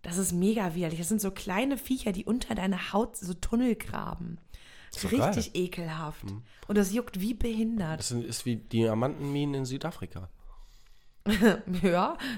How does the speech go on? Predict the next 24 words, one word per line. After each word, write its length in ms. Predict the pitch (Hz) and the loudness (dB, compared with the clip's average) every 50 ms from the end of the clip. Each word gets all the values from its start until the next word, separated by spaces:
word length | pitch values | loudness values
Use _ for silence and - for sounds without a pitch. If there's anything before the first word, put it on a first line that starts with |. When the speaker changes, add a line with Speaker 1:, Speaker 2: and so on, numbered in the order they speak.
| - | -4
Speaker 1:
nur 100 | - 202 | -2 -2
dass 160 | 196 208 202 - | -2 0 2 2
halt 200 | 208 202 196 196 | 0 0 2 0
dann, 300 | 190 190 196 190 190 190 | 0 0 0 -2 -4 -2
ja, 340 | 190 196 202 208 208 208 - - - - - - - - - - - | -2 0 0 0 -2 -4 -10 -16 -20 -20 -20 -20 -20 -18 -18 -16 -8
ich 180 | - 208 - | -8 -6 0
würd's 160 | - 226 214 214 | 2 2 4 4
einen 100 | 262 208 | 4 4
ganz 240 | 254 277 277 254 - | 4 4 4 4 2
schlechten 320 | - 233 254 - - 262 | 4 2 2 2 0 -2
Vergleich 480 | - - 277 - - - - 285 302 - - | 2 2 2 4 4 4 4 4 2 2 -2
machen, 240 | - - - 349 | -2 0 -2 -2
aber 140 | - - - | 2 4 4
das 80 | - - | 6 6
Speaker 2:
Ja, 60 | - | 6
Speaker 1:
lass 180 | - - 277 - | 10 10 10 10
ich 40 | - | 12
Speaker 2:
gerne. 300 | - 165 165 170 160 156 143 | 12 12 12 12 12 12 12
Speaker 1:
lieber. 120 | 131 127 302 | 12 10 10
Oh 40 | - | 12
Speaker 2:
Nein, 200 | 139 151 151 147 | 12 12 12 12
Speaker 1:
Gott, 180 | 160 175 175 160 | 10 10 10 10
Speaker 2:
gerne. 100 | 127 113 | 8 6
Speaker 1:
nein, 220 | - - 147 143 | 6 6 6 6